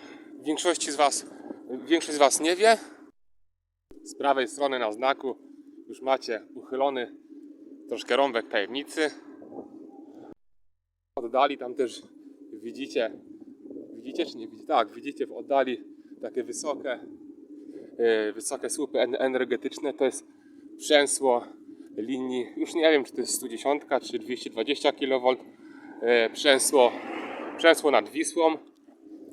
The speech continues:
więc słupy dość wysokie. O, gąski. Tu zresztą, zresztą, o, jak zacząłem gąski, to mogę powiedzieć, że tej gąski w tej okolicy, y, od bardzo dawna były, były znane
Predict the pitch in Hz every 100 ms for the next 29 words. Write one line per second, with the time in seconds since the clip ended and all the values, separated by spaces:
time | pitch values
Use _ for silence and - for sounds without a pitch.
0 | - 123 127 151 135 131 120 113 123 147
1 | 165 151 - - - - - 110 101 -
2 | - - - - 120 151 117 - - 175
3 | - _ _ - - - - - - -
4 | - - - - - - - - - -
5 | - - - - - - 175 165 - 156
6 | 139 135 131 131 151 - 175 156 113 -
7 | - - - - 123 143 - 147 131 127
8 | 113 160 139 131 127 131 139 135 147 143
9 | 147 143 - - 151 - 147 139 - 156
10 | - - - - - _ 131 131 135 135
11 | 143 143 143 143 135 - 170 190 175 143
12 | 135 127 113 - 131 135 123 127 120 117
13 | 131